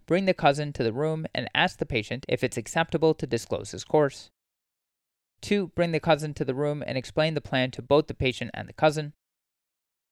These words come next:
Three, explain that you cannot discuss the patient's care at this time.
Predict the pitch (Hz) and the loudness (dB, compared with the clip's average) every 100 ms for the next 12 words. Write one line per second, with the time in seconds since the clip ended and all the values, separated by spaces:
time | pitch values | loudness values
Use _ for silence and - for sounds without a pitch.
0 | _ - 156 147 - - 151 139 120 123 | _ 2 4 4 0 -2 -2 0 -2 -4
1 | - 147 180 - 135 143 139 - 120 113 | -2 2 2 0 2 4 4 0 -2 -2
2 | - 107 - 123 - - - - 147 147 | -4 -6 2 2 2 -4 -10 -2 0 0